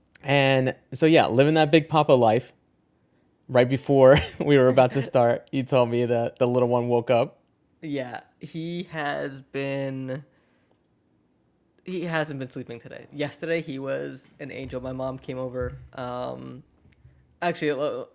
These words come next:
Speaker 2: I'll go back. Two days ago, we hit a point where, uh, like today, he was not sleeping for long periods of time during the day.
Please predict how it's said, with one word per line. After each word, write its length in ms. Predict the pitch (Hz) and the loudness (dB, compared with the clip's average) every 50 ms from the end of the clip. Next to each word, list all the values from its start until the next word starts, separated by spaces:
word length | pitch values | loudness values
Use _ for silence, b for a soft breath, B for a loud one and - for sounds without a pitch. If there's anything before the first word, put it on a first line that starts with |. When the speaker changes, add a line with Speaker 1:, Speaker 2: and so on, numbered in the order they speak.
| _ _ | _ _
Speaker 2:
I'll 180 | 143 143 143 139 | -8 -8 -8 -6
go 120 | 131 139 | -6 -6
back. 260 | 123 135 127 127 - - - - | -6 -6 -6 -6 -8 -14 -20 -18
Two 140 | - - 185 | -14 -8 -6
days 220 | 165 165 160 139 127 | -6 -4 -4 -6 -8
ago, 380 | 127 120 127 123 123 123 120 b b b b b b _ | -8 -8 -6 -6 -6 -8 -10 b b b b b b _
we 140 | - 139 123 | -12 -8 -6
hit 160 | 143 151 143 | -6 -6 -6
a 60 | 127 | -6
point 400 | - _ - 143 131 131 - - - | -10 _ -12 -10 -10 -10 -12 -14 -12
where, 520 | 139 131 127 127 127 127 127 127 - - _ _ _ _ _ _ _ | -10 -10 -8 -8 -8 -8 -8 -8 -10 -12 _ _ _ _ _ _ _
uh, 140 | - - - - - | -20 -20 -20 -20 -12
like 260 | 139 139 135 139 143 | -8 -8 -8 -8 -10
today, 460 | - - 143 127 127 123 123 110 107 131 | -14 -12 -8 -6 -4 -4 -6 -6 -10 -14
he 340 | 139 - - 135 127 127 123 | -18 -18 -16 -14 -12 -12 -12
was 260 | 127 127 123 - - | -12 -12 -12 -12 -14
not 320 | 127 123 123 123 - - | -12 -12 -12 -12 -12 -16
sleeping 560 | - - - _ - 131 131 - 131 127 131 127 | -20 -20 -20 _ -18 -16 -16 -14 -14 -14 -14 -14
for 220 | _ 131 127 127 | _ -12 -12 -12
long 220 | 120 113 123 127 | -12 -12 -14 -12
periods 260 | 127 139 127 127 127 120 | -12 -12 -12 -14 -14 -18
of 80 | - | -18
time 180 | - 120 113 123 | -16 -16 -14 -12
during 180 | 123 120 120 117 | -12 -14 -12 -14
the 100 | 120 120 | -14 -14
day. 340 | 117 123 123 127 131 131 | -14 -12 -10 -10 -10 -12